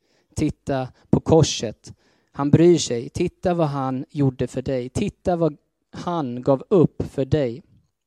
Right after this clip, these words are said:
Och titta på korset tills du kan säga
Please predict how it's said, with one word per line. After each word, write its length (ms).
Och 160
titta 440
på 100
korset 640
tills 360
du 120
kan 180
säga 680